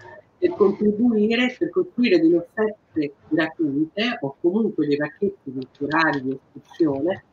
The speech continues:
che possono essere inseriti dentro i pacchetti degli hotel, piuttosto che dei, delle aziende autonome, piuttosto che appunto dei grandi tour operator. Cioè qualcosa da offrire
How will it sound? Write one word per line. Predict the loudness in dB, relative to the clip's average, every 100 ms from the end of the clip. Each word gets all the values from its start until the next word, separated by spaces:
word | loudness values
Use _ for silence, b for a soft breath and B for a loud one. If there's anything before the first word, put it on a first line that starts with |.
| _ -8
che | 0
possono | 0 0 -2 -4
essere | -4 -2 -2
inseriti | -2 -2 -2 -2 -2
dentro | -2 -2 -4
i | -8
pacchetti | -8 -10 -10 -10 -6
degli | -6 -4 -6
hotel, | -4 0 2 2 -2
piuttosto | -8 -14 -12 -10 -8
che | -6 -6
dei, | -6 -6 _ B B _
delle | -2 0 0
aziende | -2 -2 -2 0 -2 -2
autonome, | -6 0 2 2 2 -2 -6
piuttosto | -10 -10 -10 -8 -6
che | -4 -4 -6 -8
appunto | -10 -6 -6 -4 -4
dei | -2
grandi | -2 -2 0 0 0 0
tour | -2
operator. | -2 -2 -4 -4 -10 -14 B B B 0
Cioè | 4 4 2
qualcosa | 2 2 2 2 2 2
da | 4 6
offrire | 4 0 -6 -2 0 0 0 0